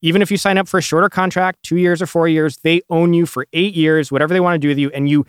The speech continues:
cannot leave. And, you know, in fact, what doesn't get talked about a lot is how people are targeted for that recruitment. I mean, uh, the military's own study found that one in five recruiters use things like threats, coercions, false promises,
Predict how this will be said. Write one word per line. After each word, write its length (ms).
cannot 500
leave. 200
And, 120
you 40
know, 140
in 80
fact, 320
what 180
doesn't 240
get 140
talked 220
about 140
a 40
lot 180
is 260
how 280
people 280
are 80
targeted 460
for 180
that 160
recruitment. 520
I 60
mean, 240
uh, 60
the 140
military's 680
own 260
study 500
found 460
that 200
one 400
in 160
five 420
recruiters 720
use 240
things 260
like 200
threats, 560
coercions, 760
false 320
promises, 680